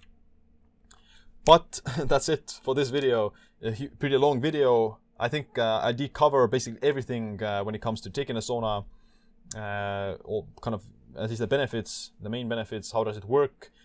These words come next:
and, uh, how to do it, the optimal amounts. In conclusion, we can go back to the cheat sheet a little bit. Let's go back to the cheat sheet. Um, main benefits: insensitivity, brain health, immunity, detox, heart health,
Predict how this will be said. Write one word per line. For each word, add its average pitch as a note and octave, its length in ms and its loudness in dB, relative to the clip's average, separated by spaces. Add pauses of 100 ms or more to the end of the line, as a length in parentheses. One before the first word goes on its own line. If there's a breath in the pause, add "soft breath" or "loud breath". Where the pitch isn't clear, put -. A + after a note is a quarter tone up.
(200 soft breath)
and, G2+ 420 -10
uh, F#2+ 680 -6
how A2+ 100 -4
to G#2 100 -10
do C#3 220 -4
it, - 340 -4
the A2+ 80 -4
optimal A#2+ 300 -2
amounts. G#2+ 400 -6
In B2+ 140 -8
conclusion, B2 580 -4 (320 soft breath)
we A2+ 100 -8
can A#2 120 -4
go C#3 120 6
back C3+ 240 4
to A#2+ 80 -4
the G2 100 -4
cheat E3 300 -6
sheet - 460 -8 (100)
a A2+ 40 -6
little A2+ 180 0
bit. A2 340 -2 (680)
Let's G2 100 -18
go A#2 100 -2
back A#2 160 -2
to A2 80 -6
the G#2 60 -6
cheat D3 300 -8
sheet. A#2+ 380 -8 (240)
Um, G2+ 420 -8 (680 soft breath)
main C#3+ 200 0
benefits: C3 440 0
insensitivity, A#2 760 -8
brain B2 200 -6
health, A2+ 280 -4
immunity, A#2+ 420 -8
detox, A#2 400 -6
heart C3 180 -2
health, A#2 380 -4